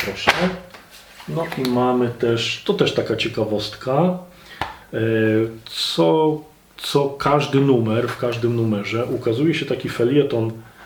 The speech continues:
Rafała Szczepańskiego. Rafał, bardzo Cię pozdrawiam. Bardzo zachęcam do numeru trzy z dwa tysiące dwudziestego trzeciego roku. E, Baśnie z Tysiąca i Jednej Nocy.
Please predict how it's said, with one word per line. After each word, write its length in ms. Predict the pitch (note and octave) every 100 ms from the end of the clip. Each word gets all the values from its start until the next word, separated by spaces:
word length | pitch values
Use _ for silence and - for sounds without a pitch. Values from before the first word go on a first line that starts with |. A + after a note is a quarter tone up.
| -
Rafała 460 | B2 A#2 C3 A#2+ A#2
Szczepańskiego. 760 | - A2 A2+ G#2+ - A2 E3+
Rafał, 260 | D#3+ C#3 B2
bardzo 280 | A#2 A#2 A2+
Cię 120 | A2+
pozdrawiam. 680 | - A2 A2 G#2 A2+ C#3+ F3 - - - - - -
Bardzo 440 | D3 E3 D#3+ D3+
zachęcam 600 | C#3 C3 C#3+ C#3 - C3
do 100 | C3
numeru 600 | C3 B2+ B2+ B2 B2 C3 - - - -
trzy 500 | - - - E3 A#2
z 100 | G#2
dwa 220 | - A#2 A#2
tysiące 600 | A2 - A2 G#2 A2 G#2+
dwudziestego 600 | G#2+ A2 A2 - A2+ A2
trzeciego 540 | - A2+ - A2 G2+
roku. 480 | G#2+ G#2 C3+ D#3 - - - - - - - - _ -
E, 260 | G#2+ G#2+
Baśnie 560 | G#2 B2 D3+ D3 D3+ C3
z 100 | -
Tysiąca 540 | - - C#3 B2+ C3
i 180 | C3+ C3
Jednej 420 | A#2+ A#2 A#2 A2+
Nocy. 500 | A#2 B2 - D3+ D#3+